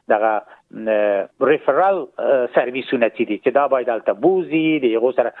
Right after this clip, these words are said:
کومک وکړي، فورمې ورسره خانه پورې کړي، د دوی سره لاړ شي ډاکټر ته، که معاینات لري معاینات وکړي، د دوی سره مکتب ته لاړ شي، راجستر یې کړي، لار ور وښیي. ام، یعنی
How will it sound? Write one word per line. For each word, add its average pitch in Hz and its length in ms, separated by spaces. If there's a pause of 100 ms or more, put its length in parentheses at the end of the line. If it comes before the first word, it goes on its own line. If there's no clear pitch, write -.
(160)
کومک 175 420
وکړي، 160 380
فورمې 131 220
ورسره 170 380
خانه 151 260
پورې 143 380
کړي، 147 140 (280)
د 117 100
دوی 151 200
سره 123 160
لاړ 160 200 (140)
شي 135 120 (280)
ډاکټر 131 420
ته، 160 280
که 147 140
معاینات 127 520
لري 135 180
معاینات 127 540
وکړي، 160 340 (260)
د 110 80
دوی 143 140
سره 127 180
مکتب 120 360 (100)
ته 165 60
لاړ 160 180 (120)
شي، 156 120
راجستر 120 540
یې 170 180
کړي، 147 240
لار 196 260
ور 185 160
وښیي. 156 560 (300)
ام، 131 560
یعنی 135 220